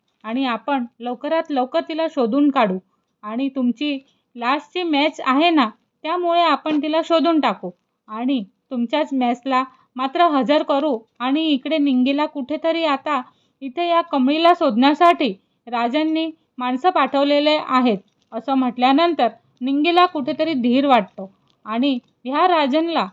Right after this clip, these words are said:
कुठेतरी आता तिला सपोर्ट वाटायला लागतो. पण प्रेक्षकांनो, जेव्हा आता राजन तिथून निघणार असतो त्याच वेळेस,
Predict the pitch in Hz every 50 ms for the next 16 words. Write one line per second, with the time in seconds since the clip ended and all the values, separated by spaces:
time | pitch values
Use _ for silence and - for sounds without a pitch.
0 | _ _ _ - 285 262 370 370 370 370 359 359 349 320 311 311 330 339 330 339
1 | 330 339 339 339 - 285 233 - 294 330 349 339 339 294 269 254 269 262 262 262
2 | 262 254 220 190 - _ - 190 185 - _ _ _ _ - 320 320 277 202 190
3 | _ _ _ _ _ - 247 247 233 - - 294 294 294 285 285 285 294 294 294
4 | - _ _ _ - 240 226 285 320 359 359 349 349 349 359 349 339 294 247 233
5 | 233 226 311 349 349 311 339 330 - 359 349 339 311 285 269 254 277 302 320 330
6 | 349 370 359 - - 294 233 226 - _ _ _ _ _ _ - 320 330 370 370
7 | - 359 330 294 294 302 262 208 -